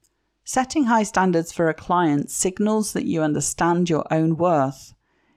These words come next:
In the same way that V I P and private clubs work, you build desire in high-end markets by being exclusive. It's what's called a velvet rope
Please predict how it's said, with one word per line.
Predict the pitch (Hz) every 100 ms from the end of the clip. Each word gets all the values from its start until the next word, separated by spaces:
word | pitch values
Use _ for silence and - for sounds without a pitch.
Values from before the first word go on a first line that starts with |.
| -
In | 196
the |
same | 196 254 262 247
way | 190
that | 175 156
V | 175 190
I | 180 180
P | - 240 240 190
and | 160
private | - 180 170 160
clubs | - 240 277 -
work, | 151 135 135 - - - -
you | 190
build | 208 226 226
desire | 208 170 190 196 240 175 143 -
in | 156
high-end | 160 175 180 160 156
markets | 156 190 226 - -
by | 170 170
being | 185 233 190
exclusive. | - - - 180 - 127 - - - _ _ _ _ _ _ _ _
It's | - 185
what's | 240 320
called | - 214 185
a |
velvet | 165 160 160 165 -
rope | 160 151 -